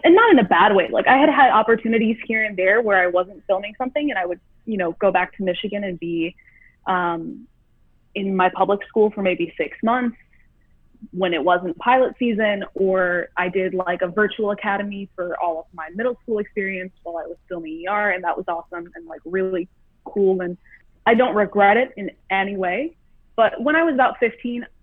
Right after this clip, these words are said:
I felt like I had, like, other things I wanted to experience, and that I was having that, like, fomo of, like, fear of missing out and being a teenager. Um, so I did actually end up going back to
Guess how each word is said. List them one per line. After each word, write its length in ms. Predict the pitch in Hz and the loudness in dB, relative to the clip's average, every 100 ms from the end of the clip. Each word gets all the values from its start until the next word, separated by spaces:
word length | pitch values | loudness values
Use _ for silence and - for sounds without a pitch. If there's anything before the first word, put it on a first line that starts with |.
| _ _ _ - | _ _ _ -12
I 180 | 226 226 - | -10 -8 0
felt 400 | 226 226 226 196 | 2 2 0 -2
like 220 | 202 196 | -2 0
I 160 | 190 190 | -2 -2
had, 400 | 185 180 180 - _ _ - | -6 -6 -6 -14 _ _ -12
like, 240 | - 156 _ _ _ _ _ - | -10 -10 _ _ _ _ _ -2
other 260 | 202 202 | 0 0
things 360 | 196 190 190 196 | -4 -6 -8 -6
I 140 | 180 175 | -6 -6
wanted 380 | 170 165 180 - | -8 -8 -8 -10
to 80 | |
experience, 580 | 165 - 170 170 190 214 | -14 -12 -12 -10 -8 -8
and 160 | 185 175 | -10 -10
that 80 | 170 | -6
I 140 | 170 | -6
was 100 | 175 - | -8 -10
having 260 | 165 175 | -10 -8
that, 180 | 170 156 | -8 -8
like, 200 | - - _ _ _ | -10 -14 _ _ _
fomo 560 | 170 170 175 175 185 185 | -8 -6 -4 -2 -2 -4
of, 100 | 175 _ | -8 _
like, 140 | - - - | -20 -18 -6
fear 220 | 180 170 | -2 -2
of 60 | 175 - | -6 -12
missing 400 | 185 175 175 170 | -12 -10 -8 -6
out 160 | 165 185 | -4 -4
and 140 | 180 | -4
being 200 | 170 175 | -6 -6
a 40 | |
teenager. 560 | 170 180 185 208 247 277 _ _ _ - - _ _ _ _ 220 | -8 -8 -6 -4 -4 -6 _ _ _ -20 -20 _ _ _ _ 2
Um, 560 | 208 202 190 185 180 - - - - | 4 4 2 -4 -10 -20 -20 -10 2
so 160 | 233 | 4
I 140 | 220 220 | 6 4
did 180 | 226 | 2
actually 380 | 233 233 - 240 | 2 -2 -4 -6
end 100 | 226 | -4
up 80 | 214 | -6
going 240 | 214 208 | -6 -4
back 220 | 196 | -6
to 40 | 180 | -8